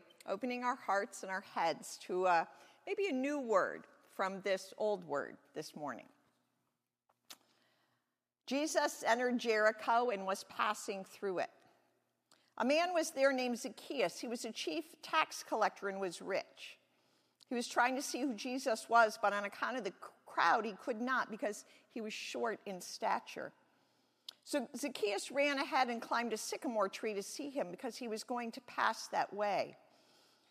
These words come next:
When Jesus came to the place, he looked up and said, "Zacchaeus, hurry and come down, for I must stay at your house today." So Zacchaeus hurried down and was happy to welcome Jesus.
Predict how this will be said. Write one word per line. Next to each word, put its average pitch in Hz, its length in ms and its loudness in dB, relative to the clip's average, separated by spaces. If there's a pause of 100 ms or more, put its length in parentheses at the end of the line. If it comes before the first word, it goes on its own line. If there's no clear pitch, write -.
(160)
When 226 120 -2
Jesus 302 420 0
came 269 280 0
to - 120 -8
the 233 80 2
place, 240 380 -2
he 240 140 -4
looked 262 360 0
up 233 240 6
and 214 160 -2
said, 208 440 2 (100)
"Zacchaeus, 254 960 2
hurry 339 440 4
and 240 140 0
come 254 260 -4
down, 285 580 0 (640)
for - 80 2
I 220 100 6
must 233 320 -4
stay 240 300 0
at - 200 -6
your 196 140 -4
house - 460 -6
today." - 540 -6 (840)
So 220 180 -4
Zacchaeus 254 480 2
hurried 240 360 0
down 220 360 6
and 202 160 -2
was 196 180 -2 (260)
happy 247 340 2
to 190 100 -2
welcome 180 560 0
Jesus. - 800 -10